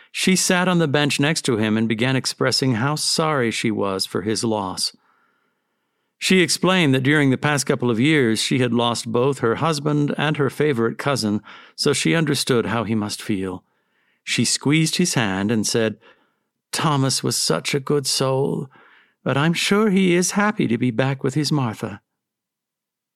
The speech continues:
Thomas! Joy's older brother Thomas was gone. Bilby had known this, but his memory had failed him once again throughout this ceremony.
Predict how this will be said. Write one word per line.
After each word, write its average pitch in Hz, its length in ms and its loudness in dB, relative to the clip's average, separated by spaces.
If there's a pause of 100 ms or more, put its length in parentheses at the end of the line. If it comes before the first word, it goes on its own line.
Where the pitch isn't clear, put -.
(340)
Thomas! 165 840 -2 (760)
Joy's 156 380 2
older 147 280 2
brother 143 320 2
Thomas 185 560 0
was 95 140 0
gone. 92 420 -6 (1120)
Bilby 135 360 4
had 101 120 0
known 107 320 2
this, 143 340 0 (400)
but 131 160 2
his 139 180 2
memory 135 500 4
had 110 220 0
failed 143 460 2
him 147 220 4
once 123 300 0
again 143 480 0
throughout 120 480 -2
this 107 220 -2
ceremony. 90 680 -4